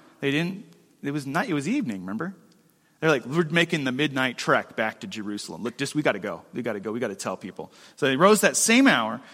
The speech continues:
and returned to Jerusalem. And they found the eleven and those who were there with them gathered together, saying, "The Lord has risen indeed. He has appeared to Simon." And then they told them what had happened on the road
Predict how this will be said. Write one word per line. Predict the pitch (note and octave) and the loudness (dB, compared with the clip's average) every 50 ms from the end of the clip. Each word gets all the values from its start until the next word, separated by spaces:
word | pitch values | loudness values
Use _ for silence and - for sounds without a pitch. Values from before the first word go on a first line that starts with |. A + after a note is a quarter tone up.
| - - | -8 -4
and | - C#3+ | -2 -2
returned | C#3 B2+ - - E3 D3+ D3+ | -2 0 0 0 0 0 0
to | C#3 | -2
Jerusalem. | - B2+ A#2 A2+ A2+ - - G#2 G#2 G2+ | -4 -2 -2 -2 -2 -2 -4 -6 -6 -4
And | G#2+ A#2 | -4 -4
they | A#2+ | -4
found | A#2+ - D#3+ D#3 E3+ F#3+ F#3+ | -2 0 0 2 2 2 2
the | G3 G3 | 2 4
eleven | F#3+ D#3+ D3 C#3+ C#3 C#3 C#3+ C#3 | 4 6 6 4 4 2 0 -2
and | A#2+ A#2 | 0 0
those | B2 C3 C#3+ C#3+ - | 0 0 -2 -2 -4
who | D3+ C3 | -2 -2
were | C3 B2+ | 0 0
there | C3 C3 C3 | 0 0 0
with | B2 B2+ B2+ | -2 -2 -4
them | - B2+ A#2+ A#2 | -4 -4 -4 -2
gathered | A#2+ A#2 A#2+ A#2 B2 A2 | 0 0 0 -2 -4 -6
together, | A2+ G#2 A2+ A2 G#2 A2+ A2+ A2+ - - - - - - | -4 -4 -4 -2 -2 -4 -4 -6 -10 -16 -20 -20 -14 -8
saying, | - - D3+ D3 D3 D3 D3 C#3 - - - - - | -4 -2 0 2 2 2 0 -2 -4 -10 -16 -4 2
"The | - D3+ | 4 6
Lord | D#3 F3 G3+ A3+ B3+ C#4+ C#4 G#3+ F#3 - - | 8 10 10 10 10 8 6 2 -4 -2 2
has | - G#3+ G3+ E3 F3 | 4 4 4 4 2
risen | G#3 A#3+ B3 C4+ C4+ C4+ | 0 0 2 2 2 4
indeed. | B3 G3+ A3 B3+ C#4+ C#4+ G#3 - - - - | 4 4 4 4 4 4 2 0 -6 -14 -2
He | - G#3+ A#3 | 4 6 6
has | A#3 G#3 G3 | 8 6 6
appeared | G#3+ G#3+ - B3+ C4+ C4+ A3+ - | 2 2 2 4 4 4 4 2
to | - F#3+ | 2 2
Simon." | - - B3 A#3+ C4 D4+ B3 E3 C3 - - - - - - - - - - - - _ _ _ - - | 4 4 4 6 6 6 4 4 2 -4 -10 -16 -20 -20 -20 -20 -20 -20 -20 -20 -20 _ _ _ -8 -4
And | C3+ D3+ D#3 | -2 4 6
then | G#3 C#4+ F4 F4+ | 6 6 6 6
they | C4 F3 | 4 2
told | D#3 - G3+ G3 F#3+ E3 | 2 4 4 4 4 4
them | F3+ E3+ | 2 2
what | F#3 G#3 | 2 2
had | F#3 E3+ | 4 4
happened | F#3+ G#3+ G#3+ G#3 G#3 F#3+ | 4 4 4 2 2 0
on | G3 G3 F#3 | 0 0 0
the | F3 | 2
road | D3 E3 A3 C4 B3 G#3 G#3 G#3+ A3 | 2 4 6 6 8 6 6 4 2